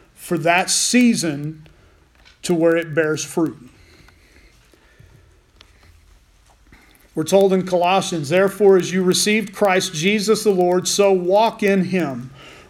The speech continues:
rooted." Some of these guys that I watched grow up in church camp, it's ringing a bell. <laughs> 'Cause that was a theme one year. They're rooted.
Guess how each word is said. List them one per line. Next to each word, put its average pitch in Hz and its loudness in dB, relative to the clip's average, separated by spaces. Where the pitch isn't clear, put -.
rooted." 175 2
Some 175 -6
of 175 -2
these 165 -2
guys 170 0
that 165 -2
I 156 -4
watched 170 -2
grow 175 4
up 175 -2
in 165 -8
church 190 0
camp, 156 -4
it's 156 -8
ringing 170 -2
a 151 -6
bell. 139 -4
<laughs> - -20
'Cause 160 -4
that 170 2
was 165 -2
a 165 -2
theme 196 2
one 165 0
year. 156 -2
They're 147 -2
rooted. 185 2